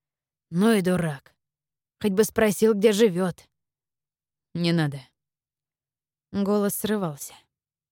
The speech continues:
Спокойствие не помогало. Губы покалывало, и они казались горячими. Ещё никого и никогда он не желал так отчаянно.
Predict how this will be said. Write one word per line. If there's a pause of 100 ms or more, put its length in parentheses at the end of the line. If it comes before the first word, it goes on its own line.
(600)
Спокойствие
не
помогало. (720)
Губы
покалывало, (500)
и
они
казались
горячими. (1080)
Ещё
никого
и
никогда
он
не
желал
так
отчаянно.